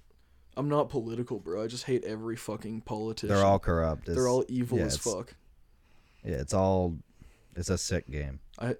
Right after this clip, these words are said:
Speaker 1: I hope Trump actually gets held accountable because the deep state doesn't really <laughs> like him.
Speaker 2: Yeah.
Speaker 1: Yeah.
Speaker 2: Yeah, like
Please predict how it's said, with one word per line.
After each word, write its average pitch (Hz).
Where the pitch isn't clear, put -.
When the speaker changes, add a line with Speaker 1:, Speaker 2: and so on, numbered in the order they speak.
Speaker 1:
I 131
hope 151
Trump 127
actually 120
gets 117
held 110
accountable 110
because 120
the 123
deep 113
state 110
doesn't 117
really 113
<laughs> 113
like 156
him. 143
Speaker 2:
Yeah. 82
Speaker 1:
Yeah. 95
Speaker 2:
Yeah, 98
like 80